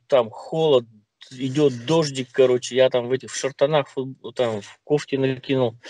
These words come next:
И у меня, в общем, всё, я,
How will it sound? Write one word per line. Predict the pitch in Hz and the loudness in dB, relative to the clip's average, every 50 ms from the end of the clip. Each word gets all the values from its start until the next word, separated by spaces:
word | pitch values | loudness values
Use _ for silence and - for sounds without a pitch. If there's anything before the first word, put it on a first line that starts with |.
| - - - - - - - _ _ _ _ _ _ _ | -18 -16 -18 -18 -20 -20 -20 _ _ _ _ _ _ _
И | 123 139 165 185 196 196 | 4 6 6 8 8 8
у | 196 190 | 8 6
меня, | 180 180 175 175 180 180 180 175 170 165 151 - - _ _ _ _ _ - | 6 4 4 4 6 6 6 6 4 4 2 0 -2 _ _ _ _ _ -4
в | 147 | -2
общем, | 160 160 - - 147 139 131 - - - _ _ | -2 -2 -2 -4 -4 -4 -4 -6 -10 -16 _ _
всё, | _ - - - 170 160 | _ -14 -4 0 2 4
я, | 156 156 151 143 135 123 | 6 8 8 8 6 4